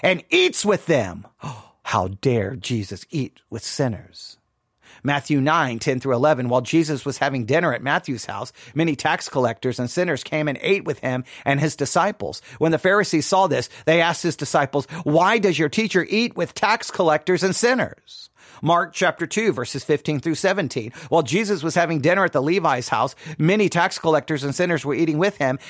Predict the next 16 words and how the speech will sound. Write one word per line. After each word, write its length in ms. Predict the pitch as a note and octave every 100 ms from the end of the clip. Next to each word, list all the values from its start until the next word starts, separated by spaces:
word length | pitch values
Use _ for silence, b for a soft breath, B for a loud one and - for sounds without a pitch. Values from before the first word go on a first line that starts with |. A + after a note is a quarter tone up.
| B
and 120 | D#3+
his 120 | C#3+
disciples, 640 | E3 - G3+ A3 B2+ A#2 B B
for 100 | E3+
there 140 | F3
were 100 | E3+
many 300 | D#3 G3+ G3+
who 140 | D3+ D#3+
followed 380 | G3 G#3+ E3+
him. 220 | A#2 G#2+ A#2+ B
When 180 | D3+ D#3+
the 100 | D#3+
teacher 420 | B2+ A3+ A#3+ F#3+
of 120 | E3 C#3
the 80 |
law, 420 | C3 F3+ G3 C#3+